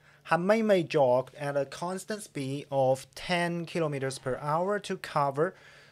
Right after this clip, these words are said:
thirty kilometers. Han Meimei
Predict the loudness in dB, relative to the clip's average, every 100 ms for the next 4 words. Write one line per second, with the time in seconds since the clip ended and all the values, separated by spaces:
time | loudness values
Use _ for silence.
0 | -14 -6 0 0 0 -6 -4 4 4 4
1 | 0 -8 -10 -12 -14 _ _ _ -6 -6
2 | -4 -4 -4 -4 -4 -2 -2 -6